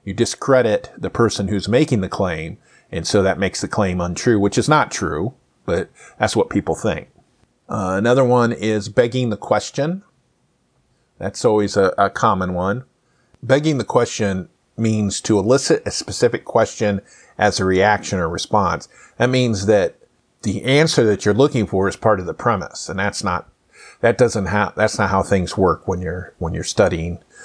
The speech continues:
information or trying to figure out facts. And in this article, it gives an example. It says, "We must institute the death penalty to discourage violent crime.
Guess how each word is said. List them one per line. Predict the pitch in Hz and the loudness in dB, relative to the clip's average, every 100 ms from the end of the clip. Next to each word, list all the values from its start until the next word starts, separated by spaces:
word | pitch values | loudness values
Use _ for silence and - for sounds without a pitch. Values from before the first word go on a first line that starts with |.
| - _ - | -20 _ 0
information | 95 - 92 92 92 87 | 0 2 2 2 0 -2
or | 80 76 - - | -2 -2 -8 -4
trying | - 135 | 0 2
to | - - _ - - - - | 0 -2 _ -20 -20 -20 -2
figure | - 127 110 | 2 4 4
out | 98 - | 2 2
facts. | 123 92 87 - - - - _ _ _ _ _ _ | 2 2 0 -6 -12 -12 -14 _ _ _ _ _ _
And | 104 101 | -4 0
in | 113 | 0
this | 110 - | 0 0
article, | 110 113 - 110 101 98 - _ _ - | 2 2 2 2 2 0 -6 _ _ -14
it | 113 | -2
gives | 113 107 - | 0 2 0
an | 101 | -2
example. | 95 92 127 120 - 98 - | -2 0 2 0 0 -2 -2
It | |
says, | - 110 101 | -2 0 0
"We | 101 139 | 2 2
must | 139 131 - | 2 0 -2
institute | 127 - 117 - 131 | -8 -8 -10 -4 -4
the | 95 | 0
death | 123 117 - | 0 0 0
penalty | 110 104 101 98 98 - - - | -2 0 0 -2 -4 -16 -12 -6
to | |
discourage | 95 90 - 120 110 90 | -4 -4 2 2 2 2
violent | 107 104 101 | 2 2 -4
crime. | - 127 117 90 90 | -6 -4 -2 -2 -6